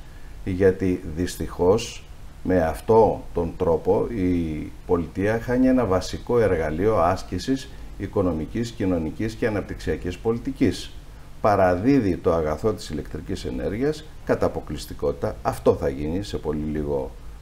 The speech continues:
χρονικό διάστημα, κατά εκατό τοις εκατό στους ιδιώτες. Έτσι λοιπόν δεν θα μπορεί να παρέμβει, όπως πρόσφατα έκανε η κυβέρνηση λίγο πριν ανέβει στη Διεθνή Έκθεση Θεσσαλονίκης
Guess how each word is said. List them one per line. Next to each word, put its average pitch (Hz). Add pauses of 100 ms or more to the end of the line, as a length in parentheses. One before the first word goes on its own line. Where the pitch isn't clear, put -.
(120)
χρονικό 85
διάστημα, 101 (440)
κατά 131 (240)
εκατό 107
τοις 92
εκατό 95
στους -
ιδιώτες. 151 (560)
Έτσι 143
λοιπόν 135
δεν 175
θα 165
μπορεί 113
να 92
παρέμβει, 85
όπως -
πρόσφατα 98 (100)
έκανε 85
η 76
κυβέρνηση 78 (280)
λίγο 92
πριν 92
ανέβει 82
στη -
Διεθνή 78
Έκθεση 73
Θεσσαλονίκης 76